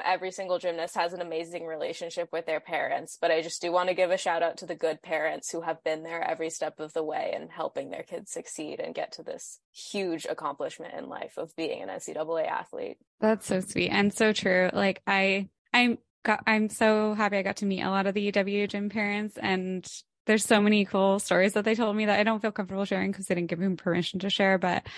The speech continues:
Speaker 2: I just wanna say they're all really incredible people. And, um, I'm just, like, really proud of kind of, like, not just the U W fan base, but the parents and the coaching staff. And, like, it just, I have so many, like, warm and fuzzy feelings <laughs> coming out of,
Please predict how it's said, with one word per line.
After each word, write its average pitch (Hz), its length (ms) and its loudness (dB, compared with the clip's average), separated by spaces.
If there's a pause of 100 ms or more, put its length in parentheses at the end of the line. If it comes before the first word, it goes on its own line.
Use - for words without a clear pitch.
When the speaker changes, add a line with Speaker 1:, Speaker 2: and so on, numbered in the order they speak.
(280)
Speaker 2:
I 208 80 4
just 202 140 -2
wanna 185 100 2
say 180 220 2
they're 175 180 2
all 170 380 0
really 175 400 0
incredible 165 480 -6
people. 165 460 2
And, 175 300 0 (300)
um, 175 220 4
I'm 175 160 4
just, 185 180 0
like, 180 160 0
really 160 300 2
proud 160 500 0
of 160 240 -4
kind 180 180 0
of, 165 140 0
like, - 220 -4 (200)
not 254 160 4
just 277 200 2
the 247 80 4
U 226 100 4
W 208 260 2
fan 220 260 0
base, 214 340 0
but 180 120 -6
the - 60 -10
parents 233 560 0
and 180 240 -4
the 196 60 -8
coaching 233 340 0
staff. 214 320 0
And, 180 220 0
like, 175 240 -4
it - 60 -10
just, - 340 -6 (240)
I 247 60 6
have 240 100 4
so 240 120 6
many, 233 160 8
like, 208 200 4
warm 196 160 6
and 196 120 6
fuzzy 185 280 6
feelings 180 460 2
<laughs> - 0 -
coming 254 320 8
out 226 120 6
of, 208 220 4